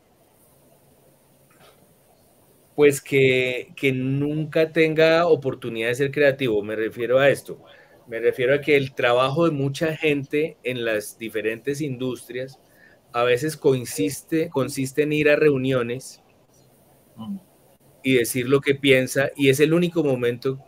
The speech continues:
Speaker 1: de creatividad que muestra. Entonces,
Speaker 2: Claro.
Speaker 1: esa gente que le dice a uno, "No, hay que cambiar esta portada", o hay gente que le dice a uno, "No, hay que cambiar este título",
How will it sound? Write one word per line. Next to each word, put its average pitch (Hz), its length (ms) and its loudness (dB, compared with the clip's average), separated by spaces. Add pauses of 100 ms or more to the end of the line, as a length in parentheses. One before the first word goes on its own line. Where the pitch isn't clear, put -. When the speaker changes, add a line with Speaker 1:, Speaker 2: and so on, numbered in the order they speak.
(220)
Speaker 1:
de 127 160 -4
creatividad 107 920 0 (760)
que 127 140 0
muestra. 135 600 -2 (460)
Entonces, 143 340 2
Speaker 2:
Claro. 156 120 4
Speaker 1:
esa 147 240 -2
gente 151 360 0
que 151 100 8
le 127 100 2
dice 120 180 0
a 135 60 6
uno, 139 340 0 (220)
"No, 156 280 2
hay 135 120 2
que 147 140 0
cambiar 127 280 2
esta 135 200 -2
portada", 123 640 0
o 107 60 -2
hay 113 160 0
gente 127 200 -4
que 131 80 -4
le 120 80 -6
dice 113 160 -8
a 123 40 -2
uno, 123 200 -8
"No, 143 340 2
hay 127 140 2
que 131 140 -10
cambiar 120 380 0
este 127 260 -8
título", 127 580 -6